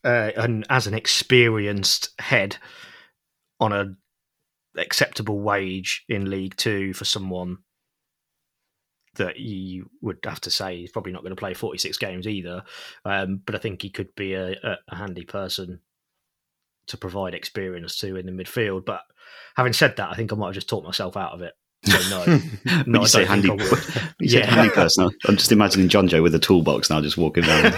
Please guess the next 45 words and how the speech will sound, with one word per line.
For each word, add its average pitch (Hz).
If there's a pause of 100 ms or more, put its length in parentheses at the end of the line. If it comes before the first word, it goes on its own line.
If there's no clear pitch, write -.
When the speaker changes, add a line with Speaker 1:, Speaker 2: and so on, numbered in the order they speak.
Speaker 2:
He's -
a -
handy 190
man. -
Speaker 1:
<laughs> 339 (420)
Uh, - (160)
it's, -
it's, 170
it's 190
romantic 160
to 127
say, 107
"Yeah, 110
let's 107
get 101
him 101
back," 98
isn't 92
it, 82
actually? 101 (160)
But 104 (1300)
is 135
he 117
the 117
sort 131
of - (160)
pers-, 131
is 147
he 147
a -
leader? 139 (160)
And 123
is 120
he 123
that, 117 (120)
he-, 147
he's 127
not 139
like 101
an 110
Ian 98 (160)
Taylor 98
character, 92
is 92
he? 82